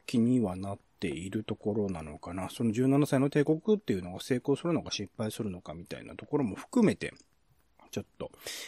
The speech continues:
えー、どうこの短さでやっていくのかなというところを気になっ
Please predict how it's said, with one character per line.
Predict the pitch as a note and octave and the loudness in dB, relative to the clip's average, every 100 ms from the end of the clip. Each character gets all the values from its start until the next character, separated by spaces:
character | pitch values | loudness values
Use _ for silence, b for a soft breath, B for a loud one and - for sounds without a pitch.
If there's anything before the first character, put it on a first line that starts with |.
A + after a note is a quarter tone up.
| B | B
え | G2 F2 F#2+ | -6 -6 -2
ー、 | |
ど | A2+ | -2
う | G#2+ G2 A#2 C3+ - - | 0 0 4 4 2 -2
こ | A#2 | -4
の | G2+ | -4
短 | F#2+ G2+ - | -4 -6 -6
さ | - | -8
で | E2 | -8
や | E2 | -8
っ | - | -8
て | - G2+ | -6 -6
い | - | -4
く | - | 2
の | C#3+ | 2
か | C#3 | 4
な | E3 F3+ F3+ | 2 2 2
と | - F#2 | 0 -6
い | F2 | -6
う | E2 | -12
と | - | -12
こ | - G2+ | -8 -2
ろ | A#2+ | 2
を | C3+ G3+ - - | 8 8 6 -4
気 | - G#2+ | -10 -6
に | F#2 F#2 | -6 -6
な | |
っ | F#2 | -8